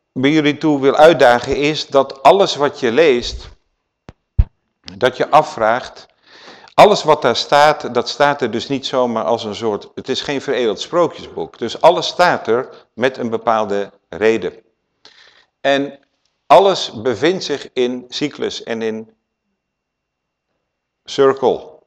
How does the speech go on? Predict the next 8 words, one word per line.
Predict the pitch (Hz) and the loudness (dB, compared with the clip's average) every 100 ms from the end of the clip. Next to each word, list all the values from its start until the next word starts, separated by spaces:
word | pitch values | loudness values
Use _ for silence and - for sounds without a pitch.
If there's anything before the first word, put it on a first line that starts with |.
| - | -16
Hè, | 131 110 | -14 -10
hoe | 104 120 127 | -6 -4 -4
noem | 131 | -6
je | 117 | -4
dat? | 123 127 | -4 -4
Ehm, | - 117 113 113 110 113 _ _ | -6 -2 0 -2 -8 -20 _ _
recycling. | 107 131 139 135 131 92 76 _ _ _ _ _ _ _ _ _ _ _ _ _ _ _ - | -6 -4 0 -2 -2 -6 -8 _ _ _ _ _ _ _ _ _ _ _ _ _ _ _ 0
Alles. | 147 92 - - | 2 2 -4 -14